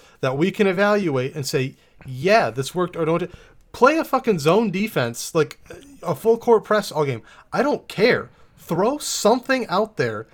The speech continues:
that we can look at and say, "You tried to, to win, you know, you tried to win the game." Again, you don't have to be successful. I don't expect to win these <laughs> games. But, like,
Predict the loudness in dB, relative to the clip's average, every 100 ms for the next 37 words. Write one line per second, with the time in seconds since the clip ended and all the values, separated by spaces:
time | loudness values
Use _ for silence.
0 | _ -4 -2 -2 -2 -2 0 0 2 -2
1 | -2 -2 -2 0 -4 -2 0 2 0 -4
2 | -10 -18 _ -6 -6 -10 _ _ -4 -2
3 | 0 -4 -2 -2 0 0 0 -2 -2 2
4 | 2 2 0 -2 -2 -6 -10 -10 -14 -14
5 | -6 -2 -2 -2 0 0 0 -2 0 0
6 | 0 -2 -14 -6 0 2 0 0 -2 -2
7 | -2 0 2 0 0 -4 -2 -4 -4 -12
8 | -16 -20 -20 -20 -18 -8 -2 4 4 4
9 | 0